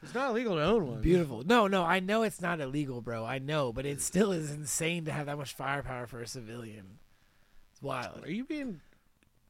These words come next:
Speaker 1: you being a
Speaker 2: I'm
Speaker 1: gun,
Speaker 2: not doing
Speaker 1: are you
Speaker 2: anything.
Speaker 1: being a gun cuck right now, dude?
Speaker 2: No, no, no, no. I
Speaker 1: I
Speaker 2: was
Speaker 1: think
Speaker 2: just
Speaker 1: if you wanna own a fifty cal and you have nothing to permit you from not owning
Speaker 2: Okay,
Speaker 1: a fifty cal,
Speaker 2: me
Speaker 1: you can
Speaker 2: as
Speaker 1: own
Speaker 2: a,
Speaker 1: a fifty cal.
Speaker 2: me as a person that doesn't look into that stuff, the Waco shit was kinda wild. I was like, "Damn."
Speaker 1: The Waco shit is wild.
Speaker 2: The Waco shit is wild.
Speaker 1: Yeah, it's very wild.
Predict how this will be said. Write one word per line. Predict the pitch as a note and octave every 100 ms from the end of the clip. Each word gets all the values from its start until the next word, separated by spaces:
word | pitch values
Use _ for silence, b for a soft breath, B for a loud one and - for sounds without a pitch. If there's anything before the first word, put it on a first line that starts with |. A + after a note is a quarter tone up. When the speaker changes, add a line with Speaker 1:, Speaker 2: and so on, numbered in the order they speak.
| _ _ - -
Speaker 1:
you | B2+
being | F#3 A#3
a | C#3
Speaker 2:
I'm | B3+
Speaker 1:
gun, | D4
Speaker 2:
not | C#4
doing | B3 C#4 A#3+
Speaker 1:
are |
you | E4
Speaker 2:
anything. | D4+ G#3
Speaker 1:
being | F#3
a | D#3
gun | G3+
cuck | G3 G#3+ A3
right | A#3+ A#3+
now, | B3 B3
dude? | C4+
Speaker 2:
No, | A#3+ G#3
no, | G3+
no, | G3+ E3
no. | E3 C3 A2
I | F3+
Speaker 1:
I |
Speaker 2:
was | A#3
Speaker 1:
think | C4+ G#3+
Speaker 2:
just | A#3
Speaker 1:
if | -
you | A3
wanna | F#3+ F#3 F3+
own | D#3 F3+
a |
fifty | F3 G3+ F#3+
cal | G#3 G3+ G#3+
and | F3+ D#3
you | D3+
have | D3 B2+
nothing | C3+ C#3 E3 D3+
to | C3+
permit | - C3+ B2+ D3
you | E3 E3+
from | D3+ D3+ C3 B2
not | A#2+ D3+
owning | E3 F3+
Speaker 2:
Okay, | A3+ C#4
Speaker 1:
a | C4+
fifty | E3
cal, | G#3 G#3+
Speaker 2:
me | A#3+
Speaker 1:
you | C#4
can |
Speaker 2:
as | C4 B3
Speaker 1:
own | F3
Speaker 2:
a, |
Speaker 1:
a | E3+
fifty | F#3 E3
cal. | C#3 - F3+
Speaker 2:
me | A#3+ C#4
as | B3
a | A#3
person | G#3 A3 A3+
that | G3
doesn't | G3 G3
look | G3
into | C3+ F3
that | G#3 G3+
stuff, | A#3 A3+
the | E3+
Waco | D3+ F3+ F3+
shit | F3 F#3
was | D3+ -
kinda | D#3+ C#3+
wild. | C3 B2 G#2
I | B2
was |
like, | C#3 G#2+
"Damn." | B2 D#3 C#3
Speaker 1:
The | G2
Waco | B2+ B2+ D#3+
shit | - F#3
is | G#3
wild. | G2+ D2+ -
Speaker 2:
The | D3+
Waco | D#3+ G3 A3
shit | - B3
is | G3+
wild. | E3+ G3 A3 G3
Speaker 1:
Yeah, |
it's | -
very | - F3+
wild. | F#2 D#2+